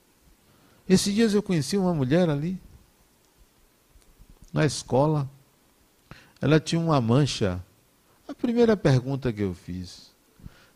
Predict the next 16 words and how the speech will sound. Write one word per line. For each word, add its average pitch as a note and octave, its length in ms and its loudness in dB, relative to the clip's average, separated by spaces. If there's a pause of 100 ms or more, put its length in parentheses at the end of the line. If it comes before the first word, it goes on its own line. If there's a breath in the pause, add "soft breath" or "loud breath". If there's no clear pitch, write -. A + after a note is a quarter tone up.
"Você G3 200 -6
sempre - 360 -8
teve A2 260 -2
essa G2 240 -4
mancha?" F2 460 -8
"Não F#3 160 -2
sei F3+ 240 -4
nem E3 380 -4 (120)
quem A#2 300 -4
é A2 220 -6
ela." D#2 380 -10 (500)
"Você - 120 -12
sempre G3+ 280 -10
teve F3+ 120 -6
essa D#3+ 160 -10
mancha?" C#3+ 300 -10